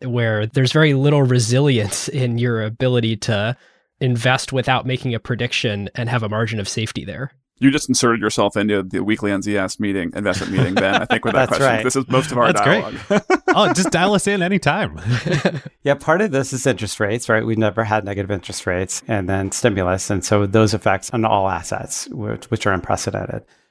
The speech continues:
Speaker 3: We think about this a lot. We don't know the answer exactly, but, you know, this could get us into our topic of, of semiconductors, because there's a few building blocks of the information age, and we are in an epic shift. We're still early days from the industrial age to the information age,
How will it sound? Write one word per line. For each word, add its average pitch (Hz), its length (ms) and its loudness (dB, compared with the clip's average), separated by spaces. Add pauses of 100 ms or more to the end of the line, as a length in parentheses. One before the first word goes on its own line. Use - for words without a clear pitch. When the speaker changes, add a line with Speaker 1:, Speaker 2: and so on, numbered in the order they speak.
(180)
Speaker 3:
We 120 180 0
think 127 180 -2
about 131 240 4
this 135 200 -4
a 131 40 -2
lot. 101 380 2
We 139 80 -2
don't 110 240 2
know 101 160 -2
the 98 140 -2
answer 101 580 -4 (100)
exactly, 104 720 0 (400)
but, 113 420 2 (220)
you 123 120 -4
know, 120 120 2
this 123 220 -2
could 139 220 2
get 120 120 4
us 110 120 0
into 107 140 0
our 107 100 4
topic 104 340 0
of, - 60 -16 (180)
of 107 200 0
semiconductors, 98 840 -2
because 107 280 -4
there's 107 180 -4
a 101 40 -6
few 131 180 0
building 117 360 2
blocks 95 500 -4 (140)
of 113 440 0
the 117 100 -4
information 110 520 -4
age, 98 380 -6 (400)
and 117 160 -2
we 117 120 4
are 113 160 4
in 117 160 0
an 110 120 -4
epic 123 260 -2
shift. - 480 -4
We're 113 140 0
still - 320 0
early 127 240 2
days 101 420 -2 (300)
from 107 280 2
the 107 80 0
industrial 107 420 0
age 107 180 -2
to - 60 -12
the 120 60 -2
information 95 460 -6
age, 104 300 -6